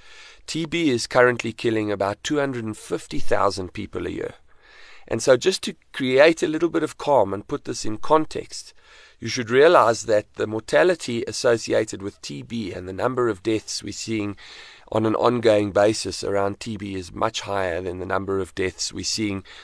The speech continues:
with this covid nineteen outbreak at the moment. What's of really significant concern associated with this global outbreak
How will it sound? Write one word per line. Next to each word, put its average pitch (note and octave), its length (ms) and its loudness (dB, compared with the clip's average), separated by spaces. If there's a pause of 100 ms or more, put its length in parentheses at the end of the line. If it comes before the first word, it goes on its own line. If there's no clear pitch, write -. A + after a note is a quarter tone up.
(120)
with F#2+ 140 -6
this G2+ 200 -2
covid G2 520 0
nineteen F#2 760 -4
outbreak - 540 -2
at - 140 -10
the - 80 -8
moment. - 460 -8 (840)
What's C3+ 240 0
of C#3+ 180 2
really F#3+ 680 6 (260)
significant A#2 960 -4
concern - 580 -4 (180)
associated B2 840 2
with G2 180 -10
this G2 200 -8
global G2+ 440 0
outbreak - 640 -4